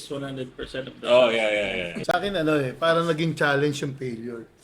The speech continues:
Speaker 3: Kasi nung before, nung kami ni Tita Army, parang sabi ko, kung magmumukmuk ako or,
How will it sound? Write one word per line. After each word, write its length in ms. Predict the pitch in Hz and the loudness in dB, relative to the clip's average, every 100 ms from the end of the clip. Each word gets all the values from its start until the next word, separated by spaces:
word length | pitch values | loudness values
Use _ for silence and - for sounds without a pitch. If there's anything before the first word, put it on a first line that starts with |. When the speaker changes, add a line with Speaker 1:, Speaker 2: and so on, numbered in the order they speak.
| _ | _
Speaker 3:
Kasi 260 | - 151 185 | -8 -2 0
nung 300 | 165 160 156 | -2 -4 -4
before, 400 | 151 143 147 139 | -6 -4 -2 -2
nung 320 | 143 139 131 | -4 -6 -10
kami 240 | - 139 143 | -10 -8 -6
ni 160 | 139 135 131 | -6 -6 -8
Tita 300 | 131 139 143 | -10 -12 -8
Army, 400 | 131 127 123 120 | -6 -6 -10 -10
parang 400 | 139 139 139 135 135 - _ - - - - _ _ _ | -6 -4 -6 -8 -12 -20 _ -20 -20 -20 -20 _ _ _
sabi 280 | - 139 151 | -12 -8 -6
ko, 160 | 165 | -6
kung 160 | 143 147 | -6 -6
magmumukmuk 640 | 147 156 170 170 170 160 151 | -4 -2 0 -2 -4 -8 -8
ako 380 | 143 123 120 - | -8 -8 -8 -6
or, 540 | 143 143 139 131 | -2 0 -2 -4